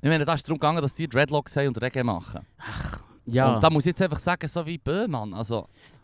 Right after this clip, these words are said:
Speaker 1: was ist die Alternative, dass, dass, dass die Leute nicht mehr Reggae machen und dass, dass
Speaker 2: Sich einen anständigen Job suchen und irgendwo gehen
Speaker 1: <laughs>
Speaker 2: arbeiten, Mann.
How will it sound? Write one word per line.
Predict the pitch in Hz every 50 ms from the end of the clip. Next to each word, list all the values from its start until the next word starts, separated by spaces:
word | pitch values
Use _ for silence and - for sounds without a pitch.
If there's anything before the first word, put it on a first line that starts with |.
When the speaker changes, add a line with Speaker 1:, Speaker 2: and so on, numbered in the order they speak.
| _ _ _ _ _ _ _ _ _ _ _
Speaker 1:
was | - 127 139
ist | 160 190 175 -
die | -
Alternative, | 139 135 - 143 127 135 - 151 160 170 180 - 151
dass, | 107 110 - - - _ _ _ _
dass, | - 123 110 - - _
dass | - 123 -
die | - 135
Leute | 135 151 - _
nicht | 147 165
mehr | 170 165 160 160 - -
Reggae | 123 147 151 165 165
machen | 160 160 156 160 - 113 92 160 151 -
und | 131 131 120 - -
dass, | 117 - - -
dass | - 117 104 - - _ _ _ - - - - - - - - _ _ _ _ _ - _ - - _ _ _ _ _
Speaker 2:
Sich | - - - -
einen | 139 160
anständigen | 202 196 - 214 214 214 202 175 -
Job | - 180 202 - -
suchen | - 196 196 190 175 160 143 123
und | 117 113 -
irgendwo | 160 175 185 180
gehen | 165 208 - 151 143
Speaker 1:
<laughs> | 147
Speaker 2:
arbeiten, | 151 165 185 - - - 175 165
Mann. | 147 131 113 107 101 87